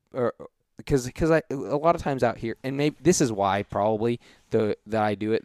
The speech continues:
it got in the habit of doing it this, this way versus, um, just doing the capture, because where I'm from, uh, you'll be shooting in a canyon, and the canyon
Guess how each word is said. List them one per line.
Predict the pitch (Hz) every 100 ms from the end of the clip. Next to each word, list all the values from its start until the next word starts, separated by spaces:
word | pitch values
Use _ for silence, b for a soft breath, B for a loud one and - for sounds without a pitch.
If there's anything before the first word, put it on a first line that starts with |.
| -
it | 107
got | 98 107
in | 101
the | 95
habit | 107 101
of | 92
doing | 101 104
it | 82
this, | 104 107 b b b b
this | 113 -
way | 113 107
versus, | 104 98 104 95 - b b b b
um, | 107 104 95 92
just | 98 -
doing | 104 92
the |
capture, | - 98 104 120
because | 113 107 113
where | 104 107
I'm | 120 147
from, | - 113 117 113 _ _ _ _ _ _ -
uh, | 120 107 101
you'll | 98 117
be | 117
shooting | - 123 107
in | 95
a |
canyon, | - 123 123 117 95 92 107 _ _ _
and | 113 110 107
the | 98
canyon | - 131 131 135 113 107